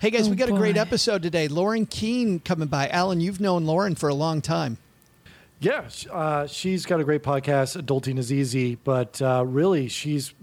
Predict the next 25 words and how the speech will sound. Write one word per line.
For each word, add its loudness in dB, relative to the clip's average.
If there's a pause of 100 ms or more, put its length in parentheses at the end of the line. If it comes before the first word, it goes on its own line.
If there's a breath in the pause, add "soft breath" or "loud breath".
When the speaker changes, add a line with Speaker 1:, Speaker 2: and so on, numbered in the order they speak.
(160)
Speaker 3:
made 0 (380)
waves 2
in -6
the -2
short-term -2
rental 0
industry, 0 (380)
and -2
it's -4
been -2
great 2
following 0
her -2
career, 0
both -2 (240)
through 4
her 2
podcast, 0
but -4
on -2
her -4
Twitter 0
feed -2
as -6
well. -2